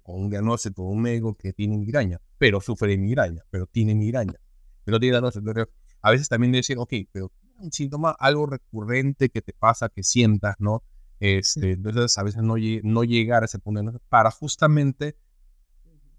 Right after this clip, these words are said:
Speaker 1: ayudarte, ¿no? A, a, a recomendar, digamos, la,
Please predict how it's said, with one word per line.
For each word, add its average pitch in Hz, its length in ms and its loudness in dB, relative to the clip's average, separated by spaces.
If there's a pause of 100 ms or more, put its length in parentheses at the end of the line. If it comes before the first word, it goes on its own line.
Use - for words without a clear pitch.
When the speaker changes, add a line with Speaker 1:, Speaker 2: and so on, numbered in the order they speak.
(140)
Speaker 1:
ayudarte, 110 720 2
¿no? 104 240 4
A, 101 180 6
a, 92 220 -8
a 92 140 0
recomendar, 98 580 2
digamos, 98 360 0
la, 95 140 0